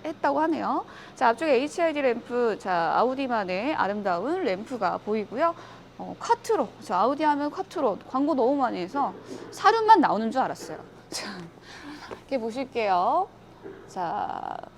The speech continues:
어, 이사오, 사오와 십팔 인치죠. 트레드는 구십 퍼센트가 남아있네요.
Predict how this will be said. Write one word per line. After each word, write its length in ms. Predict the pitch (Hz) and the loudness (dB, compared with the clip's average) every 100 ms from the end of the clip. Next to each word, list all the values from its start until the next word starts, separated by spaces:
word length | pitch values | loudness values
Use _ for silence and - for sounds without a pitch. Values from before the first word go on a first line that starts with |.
| - - - - - | -20 -20 -20 -20 -10
어, 880 | 269 262 254 247 233 - 50 - - | -4 0 2 2 0 -2 -6 -12 -14
이사오, 840 | - 277 277 330 285 214 233 339 381 | -4 -2 2 4 6 4 2 0 -2
사오와 640 | 320 311 277 254 285 339 | 0 0 0 0 2 2
십팔 320 | 359 - 381 247 | 0 -4 -2 -2
인치죠. 520 | 160 - - 151 269 339 - - - | -4 -12 -10 -8 -6 -8 -12 -20 -6
트레드는 640 | 330 294 285 294 320 294 | -4 -2 -2 0 2 0
구십 460 | - 202 233 240 - | -4 -10 -8 -10 -12
퍼센트가 960 | 185 160 160 165 175 226 277 294 294 | -10 -12 -12 -14 -10 -8 -6 -8 -10
남아있네요. 800 | 180 165 185 175 147 151 - - | -10 -12 -10 -10 -10 -14 -18 -20